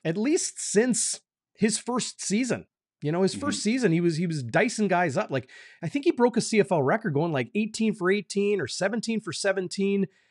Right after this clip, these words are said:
Speaker 1: at I G Field against Winnipeg. And I think the Bombers ended up winning that game. Either way, Dedrick Mills was an absolute monster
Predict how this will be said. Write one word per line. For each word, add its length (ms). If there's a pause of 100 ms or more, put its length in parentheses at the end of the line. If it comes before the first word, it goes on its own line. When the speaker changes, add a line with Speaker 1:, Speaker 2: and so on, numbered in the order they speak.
(240)
Speaker 1:
at 260
I 160
G 200
Field 380
against 260
Winnipeg. 460
And 80
I 20
think 160
the 80
Bombers 300
ended 160
up 80
winning 240
that 180
game. 240 (560)
Either 260
way, 480 (560)
Dedrick 460
Mills 640 (480)
was 580 (220)
an 200 (200)
absolute 840
monster 960